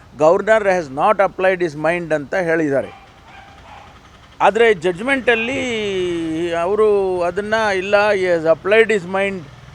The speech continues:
ಆ, in all seriousness" ಅಂತ ಹೇಳ್ಕೊಂಡಿದ್ದಾರೆ. ಅಂದರೆ ಕಾಂಟ್ರಡಿಕ್ಷನ್ಸ್ ಹೇಗಾಗ್ತದೆ ಅನ್ನೋದನ್ನು ನೋಡ್ತಾ, ನೋಡಬೇಕಾಗತ್ತೆ. ಅದರಿಂದ ನಮಗೆ ಖಂಡಿತವಾಗಿ,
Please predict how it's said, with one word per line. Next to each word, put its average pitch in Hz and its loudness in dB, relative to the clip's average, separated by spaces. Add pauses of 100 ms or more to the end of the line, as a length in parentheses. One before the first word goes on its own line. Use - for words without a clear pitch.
(240)
ಆ, 170 2
in 175 -4
all 190 2
seriousness" 185 -2
ಅಂತ 156 -6 (360)
ಹೇಳ್ಕೊಂಡಿದ್ದಾರೆ. 143 -6 (680)
ಅಂದರೆ 240 -4
ಕಾಂಟ್ರಡಿಕ್ಷನ್ಸ್ 208 -4
ಹೇಗಾಗ್ತದೆ 185 0
ಅನ್ನೋದನ್ನು 165 -8
ನೋಡ್ತಾ, 160 -6 (120)
ನೋಡಬೇಕಾಗತ್ತೆ. 135 -6 (640)
ಅದರಿಂದ 180 -4
ನಮಗೆ 202 2
ಖಂಡಿತವಾಗಿ, 190 -2